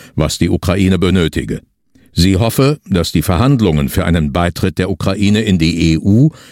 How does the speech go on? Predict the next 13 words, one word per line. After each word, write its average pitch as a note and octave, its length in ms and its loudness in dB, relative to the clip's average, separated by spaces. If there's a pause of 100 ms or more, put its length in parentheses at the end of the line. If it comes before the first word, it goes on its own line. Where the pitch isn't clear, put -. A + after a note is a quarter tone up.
bald F2 360 0
beginnen E2 500 -2
könnten. - 400 -6 (540)
Die F#2+ 100 2
Fortschritte, B2+ 560 -2
die A2+ 100 2
das F2+ 200 -2
Land F2+ 240 -2
gemacht F2 360 -2
habe, G#2 280 2
beeindruckten F#2+ 800 -2
sie, D2 240 -4 (320)
so G2+ 400 0